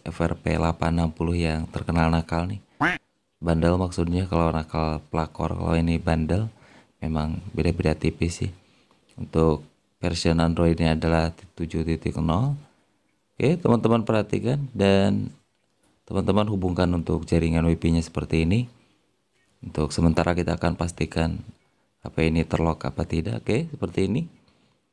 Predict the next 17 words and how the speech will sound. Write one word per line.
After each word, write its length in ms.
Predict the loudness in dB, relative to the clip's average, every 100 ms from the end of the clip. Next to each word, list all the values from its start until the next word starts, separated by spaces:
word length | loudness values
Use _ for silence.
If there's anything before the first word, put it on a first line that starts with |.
| _ _ _
Jadi 400 | -8 -2 0 -2
secara 320 | -2 0 0
otomatis 560 | -2 -2 -2 -2 -6 -8
kita 240 | -10 -8
tidak 400 | -4 -4 -2 -4
bisa 320 | -2 -4 0
mengakses 560 | -2 -2 -4 -6 -6 -6
ke 240 | -4 -2
menu 240 | 0 0 0
seperti 640 | -2 -6 -6 -4 -4 -4
pada 400 | -2 -2 -2 -4 -6
umumnya. 480 | -4 -2 0 0 -2 -6 _ _ _ _ -20 -20 _ _ _ _ -20 _ _
Yang 240 | -4 0 2
pertama 320 | 2 2 2
teman-teman 640 | 2 2 2 2 2 0
hub-, 240 | -2 -4 -8 _ _ _ _ _ _ -4
untuk 480 | -4 0 2 4